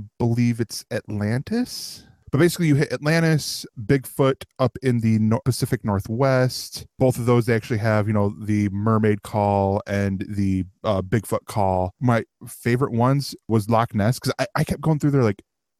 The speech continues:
"This isn't a jump scare one." In my head, the running commentary was, "Something's gonna jump out. I know something's gonna jump out at me, right? This is a, one of those jump scare places, and they didn't tell me." But nothing ever jumped out at me. But you, you, you're going through, through the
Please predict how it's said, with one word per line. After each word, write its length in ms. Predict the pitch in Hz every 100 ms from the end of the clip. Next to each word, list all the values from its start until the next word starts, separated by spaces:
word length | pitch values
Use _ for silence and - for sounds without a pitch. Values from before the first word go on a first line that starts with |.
| _
"This 200 | 120 131
isn't 180 | 156 147
a 60 | 110
jump 240 | 107 117
scare 220 | - 98
one." 120 | 95 104
In 100 | 131
my 80 | 131
head, 220 | 113 95 _ _ _ _ _ -
the 80 | 123
running 240 | 120 120
commentary 400 | 117 113 110 101
was, 220 | 92 87 _
"Something's 280 | - 156 131
gonna 120 | 131
jump 220 | 110 113
out. 180 | 110 - _ _ _ _ _ _ _ _
I 60 | 135
know 240 | 131 135
something's 280 | 110 117 110
gonna 120 | 110
jump 220 | 92 104 95
out 80 |
at 80 | 98
me, 60 | 90
right? 220 | 95 127
This 200 | 135 -
is 60 | 113
a, 60 | 101 _
one 120 | 160
of 60 | 104
those 100 | 95
jump 220 | 135 117
scare 220 | - 101
places, 400 | - 107 90 95
and 60 | 101
they 60 |
didn't 220 | 104 104 -
tell 220 | 151 113
me." 200 | 92 - -
But 220 | - 131 135
nothing 260 | - 139
ever 220 | 117 120
jumped 260 | 123 127 107
out 160 | 107 110
at 100 | 117
me. 180 | 131 139 -
But 220 | 117 120
you, 140 | 123
you, 140 | 123 113
you're 100 | 113
going 200 | 107 123
through, 240 | 110 117 113
through 340 | - 123 113
the 320 | 104 104 98